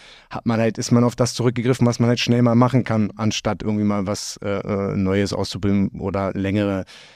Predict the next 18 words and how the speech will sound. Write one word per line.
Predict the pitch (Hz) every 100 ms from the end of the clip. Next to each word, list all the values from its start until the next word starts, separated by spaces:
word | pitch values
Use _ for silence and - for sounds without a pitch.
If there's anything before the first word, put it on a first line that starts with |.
| _
längere | 98 104 98 104
Introphasen | 113 - 110 - 95 95 98 95
mit, | 95
mit, | 95 92 90 -
ähm, | 95 90 90 87 107 _ _
Kuscheln | - 98 98 95
und, | 92 90 90
und | 92 87
langsam | 92 90 92 90
Liebkosen | 92 - 95 98 95
und | 92
so | 90
weiter, | 90
bis | 95 90
man | 90 90
in |
Fahrt | - 92 90
ist. | 92